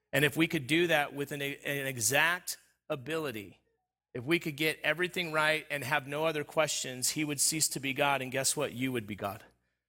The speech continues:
'cause you would be the one with the total amount of knowledge describing him and not the other way around. So we do our best, but there's mystery to who God is.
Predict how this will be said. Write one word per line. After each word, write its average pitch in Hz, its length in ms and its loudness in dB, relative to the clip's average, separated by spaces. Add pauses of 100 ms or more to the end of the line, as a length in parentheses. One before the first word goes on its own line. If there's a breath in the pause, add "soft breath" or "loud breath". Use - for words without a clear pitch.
(220)
'cause 117 160 0
you 160 100 4
would 151 100 2
be 143 100 2
the 143 120 2
one 131 240 0
with 127 120 -2
the 123 60 -2
total 143 360 2
amount 127 280 4
of 117 100 0
knowledge 117 460 2
describing 117 580 4
him 120 400 -4 (380 soft breath)
and 120 100 -2
not 123 200 2
the 117 120 -4
other 117 240 0
way 110 400 0 (480 soft breath)
around. 110 460 -2 (400)
So 147 160 4
we 165 180 6
do 185 160 2
our 156 160 4
best, 190 540 0 (1600)
but 127 140 -16
there's 131 200 -4
mystery 127 520 -4 (420)
to 123 60 -12
who 120 160 -8
God 113 240 0
is. - 340 -6